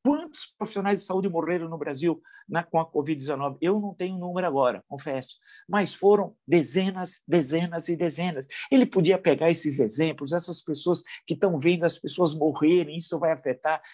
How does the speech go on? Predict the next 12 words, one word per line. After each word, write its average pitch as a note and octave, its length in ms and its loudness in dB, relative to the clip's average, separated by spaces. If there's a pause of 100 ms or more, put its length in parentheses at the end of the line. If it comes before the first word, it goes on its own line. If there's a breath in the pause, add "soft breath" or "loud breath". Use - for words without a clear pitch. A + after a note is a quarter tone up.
a C#3 80 -4
vida D#3 320 -2
desses C#3 340 -8
profissionais D3 500 -2
de C#3+ 60 -10
saúde C3+ 380 0 (220 soft breath)
para E3+ 160 -8
todo F3 340 0
sempre, F3+ 760 -2 (160)
né? E3 140 -4 (840 loud breath)
Receber D#3 580 4
médicos, D3 840 -2